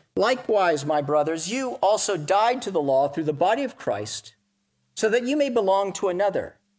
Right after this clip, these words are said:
to him who has been raised from the dead, in order that we may bear fruit for God." What Jesus is saying is, "I've come so that you no longer have to be a slave to sin, to do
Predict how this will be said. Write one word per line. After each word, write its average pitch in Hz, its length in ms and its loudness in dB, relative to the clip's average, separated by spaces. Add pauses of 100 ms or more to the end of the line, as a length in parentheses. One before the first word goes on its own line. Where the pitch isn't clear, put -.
(600)
to 220 160 0
him 294 240 2
who 285 120 2
has - 120 0
been 170 220 -2
raised 233 400 0
from 196 160 -4
the 165 80 -4
dead, 185 340 0
in 185 220 -6
order 262 440 -2
that 180 160 -2
we 185 160 -4
may 165 200 -4
bear 190 400 0
fruit 139 480 -6 (340)
for 185 140 -2
God." 185 420 -4 (2000)
What 226 140 2
Jesus 302 440 0
is 196 160 -2
saying 254 300 0
is, 175 140 -2
"I've 233 240 0
come 302 320 -2
so 202 160 -2
that 185 180 0
you 220 140 -2
no 233 180 0
longer 240 440 -2
have 196 220 -8
to - 60 -20
be 156 140 -4
a 131 40 -4
slave 185 500 -2
to - 100 -10
sin, 98 400 -8 (920)
to 214 100 -2
do 208 640 -2